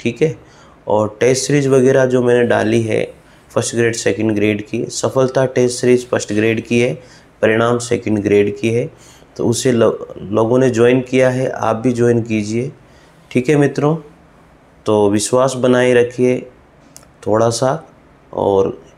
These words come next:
आप भी मुझे हिम्मत दीजिए, मैं जिस तरह से आपको हिम्मत देता हूँ, और इसी तरह से मिल कर के आगे बढ़ेंगे हम लोग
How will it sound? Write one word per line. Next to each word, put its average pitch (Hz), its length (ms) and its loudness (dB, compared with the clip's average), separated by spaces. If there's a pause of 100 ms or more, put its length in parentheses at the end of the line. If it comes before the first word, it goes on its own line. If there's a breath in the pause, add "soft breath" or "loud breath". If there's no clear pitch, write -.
आप 120 160 0
भी 147 220 2
मुझे 135 260 2
हिम्मत 120 340 2
दीजिए, 117 500 -2 (380)
मैं 107 340 0
जिस 107 200 -8
तरह 113 200 0
से 117 140 -2
आपको 107 300 0
हिम्मत 104 300 2
देता 95 320 0
हूँ, 107 280 -4 (680 loud breath)
और 98 180 -4
इसी 107 260 -2
तरह 120 260 4
से 117 180 -2
मिल 110 200 2
कर 110 200 0
के 113 140 2
आगे 101 320 0
बढ़ेंगे 107 420 0
हम 101 180 0
लोग 110 240 -2